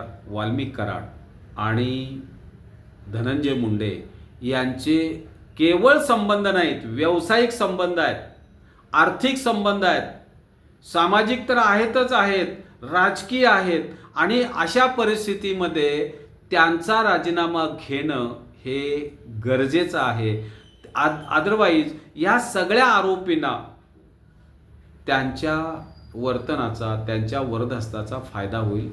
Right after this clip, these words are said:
यासाठी त्यांचा राजीनामा सगळेजण मागत होते.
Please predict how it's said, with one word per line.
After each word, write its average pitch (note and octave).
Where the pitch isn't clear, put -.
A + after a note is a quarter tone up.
यासाठी B2
त्यांचा A#2
राजीनामा G2+
सगळेजण G2
मागत -
होते. -